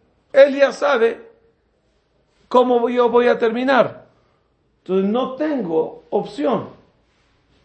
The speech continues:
La respuesta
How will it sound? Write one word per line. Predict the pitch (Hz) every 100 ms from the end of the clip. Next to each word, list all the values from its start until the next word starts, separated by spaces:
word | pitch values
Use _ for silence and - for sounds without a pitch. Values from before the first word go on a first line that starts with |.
| _ _ _ _ _ _ _ _ - - _ _ _ _ _ _ _ _ _ _ _
La | - 151
respuesta | 147 147 160 135 - 147